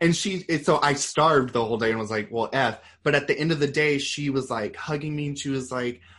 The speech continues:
"Oh, I can't wait to hang out with you again." And I just was like, "Oh, yeah." I started crying immediately, and I was like, "I can't get a mess-, uh, like,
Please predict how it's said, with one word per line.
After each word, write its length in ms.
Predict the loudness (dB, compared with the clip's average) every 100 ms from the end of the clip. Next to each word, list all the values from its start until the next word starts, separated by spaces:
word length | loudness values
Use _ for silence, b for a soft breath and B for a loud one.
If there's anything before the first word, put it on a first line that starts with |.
| b b
"Oh, 280 | -4 0 0
I 80 | -2
can't 240 | -4 -4 -4
wait 120 | -4
to 60 | -4
hang 200 | -6 -4
out 120 | -4
with 200 | -6 -6
you 120 | -4
again." 720 | -2 -2 0 0 -2 -2 -6 -6
And 200 | -8 0
I 140 | 2 2
just 380 | 0 -2 -4
was 180 | -6 -4
like, 280 | -2 -4 -4 -2
"Oh, 180 | 0
yeah." 280 | 0 -2 -4 B B B 2
I 80 |
started 400 | 2 2 2 0
crying 720 | -6 -12 -2 2 4 2 0 -2
immediately, 840 | -2 -2 0 -2 -2 -2 -2 -2
and 120 | 0
I 40 | 2
was 200 | 0 0
like, 160 | -2 0
"I 80 | -2
can't 220 | -2 -2
get 80 | 0
a 40 |
mess-, 340 | 0 -2 -6 -4
uh, 120 | -4
like, 340 | 0 -2 -2